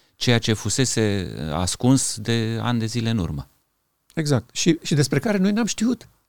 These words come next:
Speaker 2: n-am crezut. Unii ne-au spus, unii s-au obo-, obosit să ne spună. Profeții Bibliei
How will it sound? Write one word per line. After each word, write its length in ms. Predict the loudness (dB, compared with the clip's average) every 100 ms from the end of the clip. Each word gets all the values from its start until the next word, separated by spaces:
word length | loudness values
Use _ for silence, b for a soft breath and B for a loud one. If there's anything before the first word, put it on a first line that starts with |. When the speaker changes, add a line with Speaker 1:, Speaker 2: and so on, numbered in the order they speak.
| _ 0
Speaker 2:
n-am 220 | 2 4
crezut. 460 | 6 6 6 2 b b
Unii 220 | 6 8
ne-au 120 | 6
spus, 340 | 4 2 2 0 b b 0
unii 180 | 2
s-au 160 | 6 4
obo-, 240 | 6 4 4
obosit 380 | 6 6 4 4
să 100 | 6
ne 100 | 4
spună. 400 | 4 4 4 0 _ _ _ _ B B B B B
Profeții 560 | 4 6 6 4 4 4
Bibliei 580 | 6 6 6 6 6